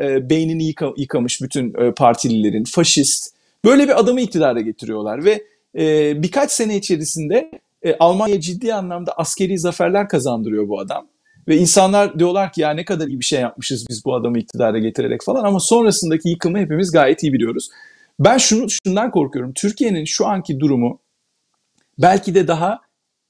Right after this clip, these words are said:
e, iyi günleri. Eğer bu şekilde devam ederse Türkiye, halk, e, daha fazla kumar oynayabilir. Yani halklar hep şöyle bakar. En kısa zamanda bundan nasıl, e, buradan nasıl çıkabiliriz? Kendine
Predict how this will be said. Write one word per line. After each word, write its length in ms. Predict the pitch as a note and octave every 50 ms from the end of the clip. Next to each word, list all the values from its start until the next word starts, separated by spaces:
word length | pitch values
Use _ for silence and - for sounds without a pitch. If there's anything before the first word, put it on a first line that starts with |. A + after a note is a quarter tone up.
| _ C#3+
e, 380 | C#3 C3+ C3 C3 B2+ B2 - - _ _ _ _
iyi 220 | F#3+ F#3+ A3+ A3
günleri. 420 | F#3 F3+ D3+ C3 B2 A#2 G#2+ - A#2 G2 _ _ _ _ _ _ _ _ _ _ _ _
Eğer 300 | - F3 G3 G#3 G#3 F#3
bu 60 | A3 G#3+
şekilde 440 | - C4+ B3 - A3+ F#3 F3 D#3+
devam 320 | D3 D3 D3 D3 C#3 C#3 C#3
ederse 440 | C#3 C#3 B3+ C#4+ A3+ - - C#3+ C3+
Türkiye, 500 | - C3+ B2 - - B2+ A#2 B2 - - _ _ _ _ _ _
halk, 500 | - - D3+ E3+ G3+ A#3+ A#3+ - - - _ _ _ _ _ - _ _ _ -
e, 60 | D#3 D3 C#3+ C3+ C3 B2+ B2 B2+ A#2+ C3+
daha 180 | E3+ G#3 A3+
fazla 320 | G#3 - G#3+ G3 D#3 E3 E3
kumar 280 | - - D3+ C#3 B2
oynayabilir. 520 | B2 A2+ A2+ A#2 A#2+ G#2+ G#2 G#2+ G#2 - -
Yani 220 | D3+ D#3+ D#3 D3
halklar 420 | D3+ - E3 F3 - - B3+ A#3+ A#3
hep 120 | A#3+ -
şöyle 320 | - - G3+ G3+ G#3+ G3 C#3
bakar. 320 | B2 - - A#2 - - _ _ _ _ _ _
En 180 | G#3 A#3+ C4+ C4+
kısa 260 | - - - A#3 G#3+
zamanda 560 | F#3+ F#3+ G3 F#3+ F#3+ F#3+ G3 F#3 G3+ F#3+ F3
bundan 320 | E3+ F#3 F3+ F#3+ F#3+ F3+ F#3+
nasıl, 340 | G#3+ G3+ - - E3 C#3+ - - -
e, 300 | C3+ C#3+ B2 A#2+ A#2 F#2+ -
buradan 420 | - D3 D3+ D#3+ D#3+ F#3 F3+ F3+ F#3+
nasıl 180 | F#3+ - F3+
çıkabiliriz? 800 | - - - C#3+ C3+ A2+ A#2+ A2+ A#3+ C#3 - - - - - _ _ _ _ _ _
Kendine 560 | - - F#3 F#3+ G3 G3+ A3+ C4 C#4+ D#4 D#4